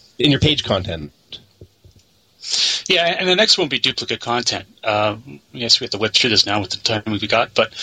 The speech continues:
Speaker 2: duplicate content is, again, something we've already men-,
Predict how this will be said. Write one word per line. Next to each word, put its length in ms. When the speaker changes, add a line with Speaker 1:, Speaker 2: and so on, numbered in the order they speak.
Speaker 2:
duplicate 440
content 600
is, 520
again, 300
something 260
we've 60
already 180
men-, 160